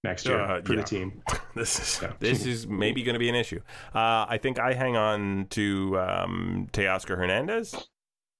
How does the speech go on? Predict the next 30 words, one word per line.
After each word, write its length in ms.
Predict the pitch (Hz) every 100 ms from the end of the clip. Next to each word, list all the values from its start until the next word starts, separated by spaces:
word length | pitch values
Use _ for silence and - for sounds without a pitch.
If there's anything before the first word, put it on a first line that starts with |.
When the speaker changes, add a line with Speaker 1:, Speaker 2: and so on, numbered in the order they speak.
| -
Speaker 2:
Um, 680 | 92 92 90 90 87 90 - -
and 180 | 104 98
for 120 | 104
sure, 280 | - 117 110
Justin 360 | 101 104 - 104
Smoak, 300 | - 98 95
I 80 | 95
would 160 | 92
still 260 | - - 95
not 140 | 92
be 60 | 87
comfortable 320 | 92 87 90
trading 260 | - 90 85
'cause 180 | 85 90
he's 160 | 85
stupid 720 | - - - 113 104 104 92
cheap 460 | - - 92 87 - -
for, 160 | -
I 60 | 87
believe, 320 | 85 120 120
one 160 | 98 104
more 180 | 95 90
year. 240 | 90 76
I 40 | 78
believe 200 | 90 87
in 80 | 87
twenty 200 | 92 87
nineteen, 440 | 85 80 87 76
he's 180 | 82 76
still 460 | - 95 80 71